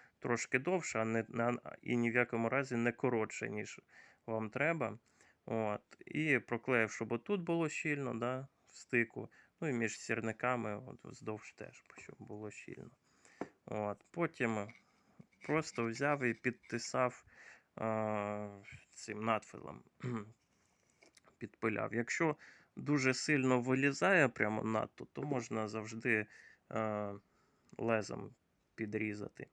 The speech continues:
От. Ну і останнє: От у мене тут арка, да, буде, арочна двері, м, поки що прорізав, ну, недороблена.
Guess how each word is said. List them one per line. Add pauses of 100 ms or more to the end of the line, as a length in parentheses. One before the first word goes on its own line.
(720)
От. (560)
Ну
і
останнє: (240)
От
у
мене
тут (240)
арка,
да,
буде, (640)
арочна
двері,
м, (160)
поки
що
прорізав,
ну,
недороблена.